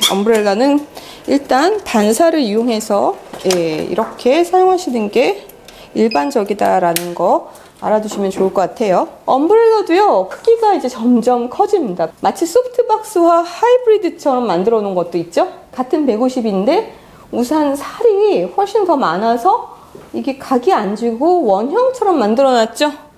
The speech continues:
이걸 되게 많이 쓰는 편이에요. 인물 사진 촬영하시는 분들이. 왜일까요? 눈에 캐치라이트 만들 때 사각의 소프트박스보다는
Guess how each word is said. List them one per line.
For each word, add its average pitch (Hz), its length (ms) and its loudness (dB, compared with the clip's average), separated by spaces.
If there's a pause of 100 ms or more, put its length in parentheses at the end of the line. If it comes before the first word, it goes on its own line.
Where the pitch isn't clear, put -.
(140)
이걸 392 260 2
되게 294 240 0
많이 233 320 2
쓰는 381 300 2
편이에요. 233 400 2
인물 269 240 4
사진 240 200 2
촬영하시는 202 460 0
분들이. 160 380 0 (540)
왜일까요? 202 540 0 (1400)
눈에 294 540 2 (180)
캐치라이트 247 1300 2 (140)
만들 226 500 -2
때 311 400 0 (220)
사각의 440 640 0
소프트박스보다는 370 1400 0